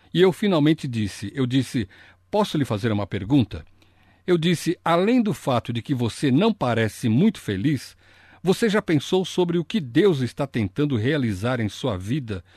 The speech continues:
por meio de tudo isso?" "Bem", ele disse, "bem, ele provavelmente está tentando me mostrar que eu deveria ser cuidadoso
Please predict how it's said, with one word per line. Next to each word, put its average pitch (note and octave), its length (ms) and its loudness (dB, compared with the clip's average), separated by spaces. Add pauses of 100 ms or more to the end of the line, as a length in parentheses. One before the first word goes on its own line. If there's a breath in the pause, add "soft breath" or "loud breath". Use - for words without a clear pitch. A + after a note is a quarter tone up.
(200 soft breath)
por D3+ 200 4
meio D#3 260 6
de A#2+ 140 -2
tudo C#3 280 0
isso?" C#3+ 360 -4 (440 soft breath)
"Bem", C3+ 320 2
ele B2 160 -2
disse, G#2 440 -6 (420 soft breath)
"bem, D3+ 200 4
ele E3+ 120 2
provavelmente F3+ 680 0
está E3+ 200 -4
tentando F3+ 640 2
me E3+ 140 4
mostrar B2 680 -4 (300 soft breath)
que F3 200 2
eu F#3 140 6
deveria C#3+ 480 2
ser B2+ 320 -2
cuidadoso B2+ 960 -2